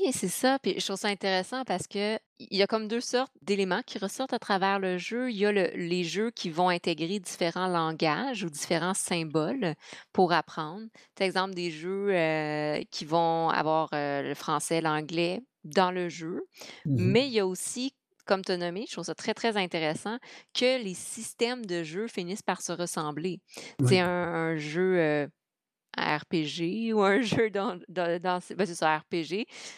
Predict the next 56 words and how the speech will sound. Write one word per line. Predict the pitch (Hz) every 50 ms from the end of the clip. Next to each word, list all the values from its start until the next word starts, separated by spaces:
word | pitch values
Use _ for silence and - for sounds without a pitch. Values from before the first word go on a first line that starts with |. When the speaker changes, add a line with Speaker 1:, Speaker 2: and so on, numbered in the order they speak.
| - _
Speaker 1:
ben, | - 180 180 180
qu'il | - - -
soit | 196 185
en | 175 170
anglais, | 160 156 156 151 170 180
en | 180
français, | 180 - 156 156 - 175
en | 170 165
espagnol, | 156 - - - 147 147 151 160 175 208 220
c-, | 214 - -
la, | 170 160 151 151 147 143
le, | 147 151 156 151
la | 160 160 156
mécanique | 160 175 185 - 185 165 160 180 190
du | 160 147 151 170 180
jeu | 202
reste | 190 170 160 - - 175
le | 170 170
même. | 170 175 180 220 330 330 214 165 147 - - - - - - - - - - -
Heu, | - 165 165 165 165 165 165 165 165 - - -
et | - 196 226 262 254
ça | - 180 165
fait | - 170
en | 156 156
sorte | - - 208 220 _ -
que, | 202 190 202 208 214 214
justement, | 185 160 170 - - - 175 165 160 165 208 285 269 - _ -
que | - -
si | 208 196
on | 185 180
joue | 165 185 220 233
à | 214
un | 185 170 165 160
jeu | 151 170 214 220
dans | 202 180
un | 170 160 165
autre | 165 - -
pays, | 185 175 170 185 226 202
dans | 190 170 165 160
une | 151 160 160
autre | 151 143 - - 180
langue, | 175 185 214 226 214
mais | 180 170
c'est | - 170 170 -
une | 180 170 160
mécanique | 160 160 - 160 151 151 185 202 -
qu'on | - 185 165 160
connaît, | - - 185 165 156 151 156 185 233 254 - - - - - -
ben, | - 175
c'est | - 156
plus | 147 180 165
facile | - 151 156 - 190 196 196
par | 180 156
la | 147 147 151
suite | - - 185 180 160
d'intégrer | 165 175 170 170 - 185 170 160 147 165 160 - - 180 196 214 233 233